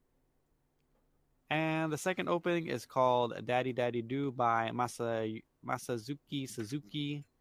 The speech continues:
and Ari Suzuki. And the second ending is called Kaze ni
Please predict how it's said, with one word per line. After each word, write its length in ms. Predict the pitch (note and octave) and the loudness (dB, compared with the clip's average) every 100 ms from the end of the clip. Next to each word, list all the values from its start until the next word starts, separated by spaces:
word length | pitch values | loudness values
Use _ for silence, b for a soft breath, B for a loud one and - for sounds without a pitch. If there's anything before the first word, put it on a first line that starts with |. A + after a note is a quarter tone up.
| _ _ _ - | _ _ _ -6
and 540 | A#2 A2 G#2+ G#2 G2+ - | -4 -2 -4 -6 -8 -2
Ari 400 | B2+ B2+ B2 A2+ | 2 4 4 0
Suzuki. 760 | G#2 G#2+ G2+ G2 - G#2 - G#2+ _ _ _ _ _ _ _ _ _ _ _ _ _ - | -6 -8 -10 -12 -14 -16 -16 -18 _ _ _ _ _ _ _ _ _ _ _ _ _ -2
And 280 | A#2 A2+ A2 | -2 -2 -2
the 40 | |
second 240 | - F#3 | -2 0
ending 320 | - F3+ F3+ B2+ | 0 0 0 -2
is 140 | - | -2
called 480 | - B2 A#2 A2 - - - | 0 2 4 2 0 -10 0
Kaze 760 | D#3+ E3 D3+ D#3 D3+ D3+ D3+ - | 2 2 2 2 0 -2 -6 -8
ni 540 | A2 B2 C3 C3 C3 | -6 -4 -4 -4 -6